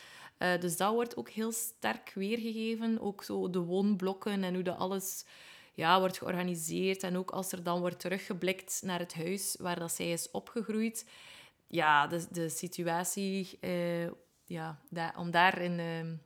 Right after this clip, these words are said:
ja, op te groeien is echt allesbehalve, eh, evident. Maar ook vriendschap daaraan een beetje gelinkt, hè. Je hebt die miljoenenstad, Tokio. Ook Osaka is ook een grote stad.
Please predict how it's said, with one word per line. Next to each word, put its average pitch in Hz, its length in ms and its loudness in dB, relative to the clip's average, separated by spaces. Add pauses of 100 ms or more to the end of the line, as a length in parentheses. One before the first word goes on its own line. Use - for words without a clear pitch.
(420)
ja, 170 200 -4
op 185 180 -4
te 208 120 -4
groeien 190 280 0
is 175 240 -2
echt - 320 -6
allesbehalve, 160 760 0 (120)
eh, 165 100 -4 (100)
evident. 170 800 0 (480)
Maar 202 140 4
ook 214 160 0
vriendschap 277 640 0 (160)
daaraan 196 400 2
een 190 80 2
beetje 185 220 -4
gelinkt, 185 420 -2
hè. - 60 -2
Je 214 60 2
hebt 196 220 -2
die 175 120 -2
miljoenenstad, 220 1040 0
Tokio. 220 560 0
Ook 185 160 -2
Osaka 185 460 0
is 170 120 -2
ook 190 120 -8
een 202 60 -2
grote 208 260 -6
stad. - 380 -6